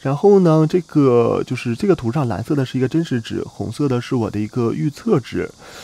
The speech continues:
嗯，可以看出来就是真实值啊走势是偏下的，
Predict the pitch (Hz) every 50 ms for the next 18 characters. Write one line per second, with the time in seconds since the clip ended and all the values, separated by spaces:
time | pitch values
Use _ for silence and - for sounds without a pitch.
0 | - - - 170 170 165 160 - 233 190 - - 202 196 190 - 165 156 151 165
1 | 165 151 - 214 226 247 - 220 180 - 139 131 117 107 110 110 - 104 92 -
2 | - 131 123 - - 127 120 113 113 - - - 131 135 - - 196 190 147 117
3 | 98 92 -